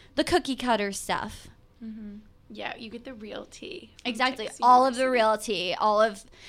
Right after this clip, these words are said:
Speaker 1: "This is the frat you need to watch out for. This is the bar you can go to underage."
Speaker 2: Mm-hmm. And I love that you're so passionate about it, 'cause we both have been through the four years of college and have learned the hard way through everything. And it's like, we both wish that we had this show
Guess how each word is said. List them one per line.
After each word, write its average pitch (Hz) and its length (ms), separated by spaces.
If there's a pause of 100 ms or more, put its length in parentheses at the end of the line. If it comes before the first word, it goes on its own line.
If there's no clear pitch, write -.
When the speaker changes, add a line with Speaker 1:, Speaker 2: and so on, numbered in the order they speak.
(140)
Speaker 1:
"This 240 140
is 262 100
the 226 80
frat 214 320
you 214 80
need 220 220
to 247 100
watch 285 280
out 349 280
for. 190 260
This 214 180
is 302 140
the 370 80
bar 330 240
you 311 160
can 330 160
go 311 180
to 320 100
underage." 269 1040
Speaker 2:
Mm-hmm. 247 360 (460)
And 277 100
I 269 100
love 240 220
that 254 140
you're 262 120
so 254 160
passionate 220 380
about 254 140
it, 254 60
'cause 226 120
we 254 80
both 233 260
have 240 180
been 247 240
through 240 180
the 240 60
four 240 240
years 233 260
of 240 120
college 226 460 (340)
and 247 100
have 233 220
learned 226 420
the 233 100
hard 220 360
way 214 480 (160)
through 233 280
everything. 247 440
And 262 100
it's 240 120
like, 226 180 (520)
we 240 160
both 226 320
wish 214 260
that 226 180
we 220 140
had 214 300
this 220 160
show 214 520